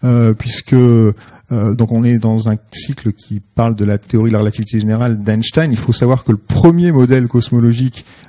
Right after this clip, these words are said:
euh, c'est Einstein lui-même qui l'a proposé, cosmologique scientifique, euh, évidemment, celui dont on parle aujourd'hui.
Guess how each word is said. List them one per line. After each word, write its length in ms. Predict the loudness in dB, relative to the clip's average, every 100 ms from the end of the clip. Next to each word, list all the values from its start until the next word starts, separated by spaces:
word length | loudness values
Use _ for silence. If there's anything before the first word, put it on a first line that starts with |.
| _ -2
euh, 440 | 0 0 0 -2 -4 -6 -8 -10 -6 -4
c'est 340 | -2 -2 0 0
Einstein 360 | -2 0 0
lui-même 300 | 2 2 0
qui 120 | 0
l'a 80 | -2
proposé, 520 | 0 -2 0 0 0 -2 _ _ -4
cosmologique 520 | -2 2 0 -2 -8
scientifique, 640 | -6 -4 -4 -4 -6 -6
euh, 220 | -4 -4 -2
évidemment, 320 | -2 -2 -4
celui 340 | -4 -6 -6
dont 180 | -6 -6 -6
on 80 |
parle 260 | -6 -4 -2
aujourd'hui. 280 | -2 -4